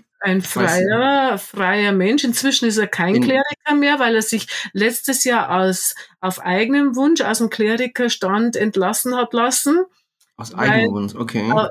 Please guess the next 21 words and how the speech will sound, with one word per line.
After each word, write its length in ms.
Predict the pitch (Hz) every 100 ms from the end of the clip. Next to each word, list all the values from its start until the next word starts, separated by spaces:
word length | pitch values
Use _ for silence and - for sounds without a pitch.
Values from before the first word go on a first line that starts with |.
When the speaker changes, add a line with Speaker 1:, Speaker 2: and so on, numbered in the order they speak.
| 240
Speaker 1:
ja, 200 | 220 247
und 120 | 330
zwar 200 | - 262
hat 120 | 277
er 80 | 262
die 100 | 254
Meinung 360 | 240 208 233 233
geändert, 420 | 196 196 254 277
weil 220 | 226 214
Bischof 340 | 208 240 226 -
Overbeck 580 | 214 240 277 240 254
ihn 280 | - 226 220 214 - _
unter 380 | 226 226 226 220
ziemlich 600 | - 262 262 254 240 -
strenge, 760 | - 208 233 247 214 196 208
äh, 380 | 139 185 185 156
Aufsicht 420 | 220 - - 240 -
gestellt 540 | 220 - 196 240 -
hatte, 460 | 254 254 285 320 381 _ _ _ _ _ - -
seit 380 | - - 190 208
zweitausendzwanzig. 1080 | - 208 220 226 233 - 202 233 240 269